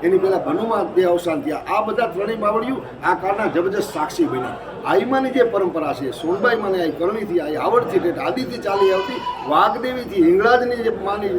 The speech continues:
પરાશક્તિની જે પરંપરા છે, એ સ્વરૂપ આઈ સોનલમાઈ,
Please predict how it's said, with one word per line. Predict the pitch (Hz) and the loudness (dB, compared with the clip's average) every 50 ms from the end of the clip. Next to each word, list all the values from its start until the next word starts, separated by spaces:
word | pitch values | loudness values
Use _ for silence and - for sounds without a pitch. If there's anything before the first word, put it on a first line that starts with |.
| - - - - - - | -4 -6 -12 -16 -14 -6
પરાશક્તિની | - 185 202 202 190 202 196 - 196 190 180 | -4 -2 -2 0 -2 -4 -6 -4 -2 0 2
જે | 196 185 | 2 0
પરંપરા | - 165 165 190 180 180 175 170 160 | 0 0 -2 -2 -2 -2 -2 -2 -2
છે, | 147 156 151 - - - - 127 | -2 -4 -6 -6 -8 -12 -12 -2
એ | 165 185 | 0 0
સ્વરૂપ | - - 175 185 190 175 156 | 0 2 2 2 2 2 2
આઈ | 151 170 165 | 2 2 2
સોનલમાઈ, | 160 - 160 151 320 170 170 170 175 180 180 175 | 0 0 -4 -2 -2 -2 -2 -2 0 0 0 -2